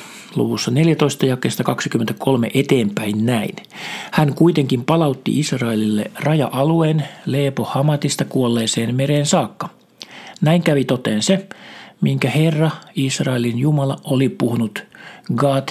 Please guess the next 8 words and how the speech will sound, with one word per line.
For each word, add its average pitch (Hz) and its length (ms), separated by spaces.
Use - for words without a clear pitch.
Heferistä 127 560
kotoisin 113 500
olevan 117 360
palvelijansa 123 580
Joonan 151 580
Amittain 127 580
pojan 190 260
suulla. - 460